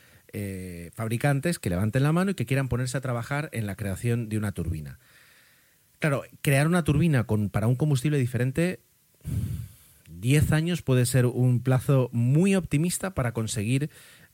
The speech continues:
para conseguir el, el, eh, u-, un motor realmente válido y certificable y certificado para poder volar. ¿De acuerdo? Por tanto, es decir, aquí estamos hablando que si ellos hablan,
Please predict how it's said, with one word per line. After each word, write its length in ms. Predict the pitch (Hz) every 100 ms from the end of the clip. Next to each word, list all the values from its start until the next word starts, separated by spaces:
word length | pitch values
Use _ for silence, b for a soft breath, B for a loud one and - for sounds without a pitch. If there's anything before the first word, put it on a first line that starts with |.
| -
para 200 | 113 110
conseguir 560 | 117 104 107 113 131
el, 540 | 139 101 104 98 92 90
el, 260 | 92 92 87
eh, 300 | 85 80 78
u-, 340 | 92 101 101
un 140 | - 120
motor 400 | 110 117 113 110 104
realmente 500 | 110 110 110 107 107
válido 320 | 120 143 151
y 40 |
certificable 720 | 135 110 - - 101 123 139
y 40 | 139
certificado 640 | 107 - - 95 120 127
para 180 | 117 98
poder 220 | 95 95
volar. 340 | 73 69 - - b b b b b
¿De 40 | 80
acuerdo? 380 | 78 117 127 123
Por 140 | 120
tanto, 300 | 139 143 151
es 100 | 117
decir, 260 | 123 120 113
aquí 200 | - 139
estamos 320 | 135 139 127
hablando 340 | 131 135 110
que 80 | 92
si 160 | 90 113
ellos 200 | 127 127
hablan, 360 | 135 107 90